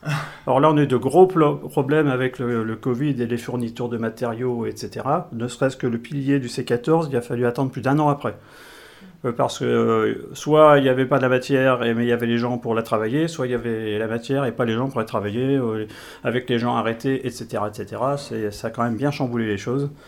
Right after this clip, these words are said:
ce qui fait que ça a quand même pris du retard par rapport à ce qu'on aurait pu espérer.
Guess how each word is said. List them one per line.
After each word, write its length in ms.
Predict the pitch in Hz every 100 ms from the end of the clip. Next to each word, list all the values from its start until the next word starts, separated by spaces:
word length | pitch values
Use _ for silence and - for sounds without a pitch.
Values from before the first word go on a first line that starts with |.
| - 190
ce 100 | -
qui 100 | -
fait 200 | - 143
que 140 | 139 123
ça 180 | -
a 20 | 117
quand 120 | 120
même 140 | 117
pris 140 | 117 123
du 80 |
retard 360 | 117 - 143 -
par 120 | 117
rapport 340 | 110 107 135 123
à 40 |
ce 100 | -
qu'on 120 | 113
aurait 200 | 104 107
pu 80 | 127
espérer. 400 | 120 - 104